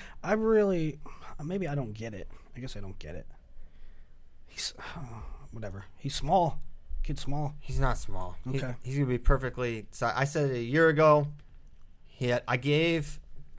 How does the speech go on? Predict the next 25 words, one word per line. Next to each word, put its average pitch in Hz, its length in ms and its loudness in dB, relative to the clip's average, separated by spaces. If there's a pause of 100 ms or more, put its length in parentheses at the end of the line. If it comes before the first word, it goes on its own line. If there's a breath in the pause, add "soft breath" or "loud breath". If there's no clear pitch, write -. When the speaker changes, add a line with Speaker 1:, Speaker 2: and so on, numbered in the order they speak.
Speaker 2:
Nathan 139 280 -2
Tomasello 139 420 0
my 117 120 -2
blessing 131 520 0
one 120 220 -4
year 123 180 4
ago 139 300 6
to 131 100 -2
move 131 280 2
up. 135 260 0 (420 soft breath)
Um, 104 400 -8
he 120 120 -10
was 107 120 -8
cautious. 135 560 0
He 113 120 -6
waited. 120 420 -2 (260 soft breath)
Now 139 180 2
I 151 100 4
think 156 220 -2
we're 151 100 0
gonna 143 160 2
see 139 220 -2
a 120 60 -2
personified, 117 960 -4 (460 soft breath)
um, 107 460 -4